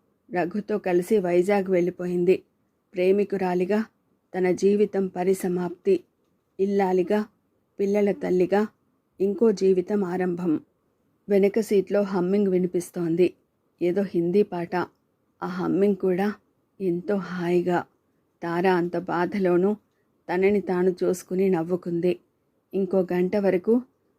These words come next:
అలా స్వేచ్ఛగా ఆలోచించుకుంటూనే ఉంది. హైదరాబాద్ వచ్చేసింది.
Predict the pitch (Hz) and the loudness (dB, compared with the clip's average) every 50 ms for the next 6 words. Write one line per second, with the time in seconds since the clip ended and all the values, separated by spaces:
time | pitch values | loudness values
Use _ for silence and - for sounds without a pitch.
0 | _ _ - 180 180 180 175 175 - - 175 165 175 180 175 - 208 196 196 208 | _ _ -6 -4 -2 -2 -4 -4 -4 -2 0 2 2 0 0 -4 -6 -4 -2 0
1 | 208 190 175 180 190 208 202 - 208 196 185 - - - 185 185 175 175 170 180 | 0 0 2 2 2 0 0 -2 -2 -4 -4 -4 -6 -6 -4 -4 -2 -2 0 2
2 | 185 185 190 185 165 165 175 185 175 - _ _ _ _ _ _ _ _ _ - | 4 4 4 4 4 2 2 0 0 0 _ _ _ _ _ _ _ _ _ -10
3 | 180 180 180 175 202 202 208 196 202 196 185 190 180 175 175 - - 147 - - | -6 -4 -4 -2 -2 -2 -2 0 0 0 2 2 2 0 0 -2 -4 -4 -4 -4
4 | - 175 170 175 180 147 | -4 -2 0 2 2 0